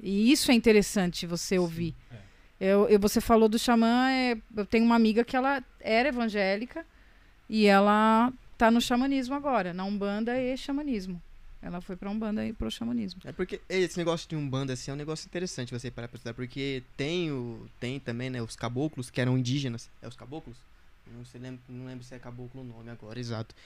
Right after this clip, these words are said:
Speaker 3: Que eram indígenas. Tem os caboclos, tem gente que recebe bruxa, é gente que recebe cartomante. Não é
Speaker 2: Ele é
Speaker 3: cartomante, né,
Speaker 2: bruxo.
Speaker 3: cigana? Ele é bruxo. Ele é
Speaker 1: Ele é
Speaker 3: bruxo?
Speaker 1: bruxo.
Speaker 2: O,
Speaker 3: O Harry?
Speaker 2: o, o, o Fábio.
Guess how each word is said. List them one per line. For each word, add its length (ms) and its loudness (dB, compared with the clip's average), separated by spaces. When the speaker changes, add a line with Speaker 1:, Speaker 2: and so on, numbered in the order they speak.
Speaker 3:
Que 100 0
eram 300 0
indígenas. 580 -2
Tem 140 -4
os 100 -4
caboclos, 480 0
tem 320 0
gente 160 -2
que 80 -2
recebe 260 -2
bruxa, 540 2
é 140 0
gente 180 -4
que 100 -2
recebe 420 2
cartomante. 680 0
Não 60 -4
é 20 -2
Speaker 2:
Ele 0 -
é 20 -4
Speaker 3:
cartomante, 460 -4
né, 60 -12
Speaker 2:
bruxo. 140 -4
Speaker 3:
cigana? 340 -2
Ele 140 -6
é 40 -2
bruxo. 320 -2
Ele 20 -20
é 20 -10
Speaker 1:
Ele 80 -4
é 20 -4
Speaker 3:
bruxo? 280 -2
Speaker 1:
bruxo. 200 -8
Speaker 2:
O, 320 -10
Speaker 3:
O 60 -2
Harry? 320 0
Speaker 2:
o, 40 -18
o, 340 -16
o 40 -16
Fábio. 340 -10